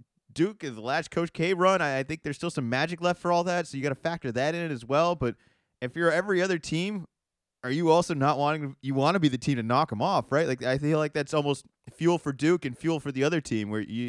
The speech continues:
you don't wanna let that happen to you. You're like, "You know, <laughs> I wanna be the one that sent 'em home. Like, this is over. <laughs> Let's, let's do that." So I, I think there's a, definitely a lot of quality teams in that. Um, I think the Arizona one is the weakest one, with the,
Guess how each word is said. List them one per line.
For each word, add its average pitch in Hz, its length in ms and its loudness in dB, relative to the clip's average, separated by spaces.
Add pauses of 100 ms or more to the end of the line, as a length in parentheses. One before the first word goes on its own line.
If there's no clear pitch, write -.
you 123 60 -2
don't 131 180 2
wanna 117 380 0
let 127 140 -4
that 110 120 -2
happen 127 380 -2
to 95 40 -4
you. 87 120 -4
You're 90 160 -6
like, 104 160 -8
"You 143 80 -10
know, 143 80 -8
<laughs> - 40 -6
I 135 140 -2
wanna 160 160 -2
be 135 100 -6
the 123 100 -4
one 127 120 -2
that 113 80 -8
sent 131 160 -6
'em 117 80 -6
home. 131 320 -2 (320)
Like, 107 100 -12
this 143 140 -6
is 110 100 -8
over. 135 380 4 (100)
<laughs> 131 140 -10
Let's, 151 220 -8 (320)
let's 131 160 -4
do 202 160 2
that." 117 240 4
So 120 180 0 (380)
I, 139 180 0
I 151 60 2
think 165 100 -4
there's 156 180 -2
a, 143 200 2
definitely 151 320 -4
a 147 40 -2
lot 143 100 2
of 127 60 -4
quality 139 360 0
teams 131 320 -8
in 107 80 -8
that. 127 320 -6 (560)
Um, 123 400 -2
I 127 80 -2
think 165 180 -8
the 156 80 -4
Arizona 151 500 2
one 165 600 0 (120)
is 127 200 -4
the 117 100 -2
weakest 165 460 -4
one, 170 260 -2
with 139 140 -4
the, 113 280 -2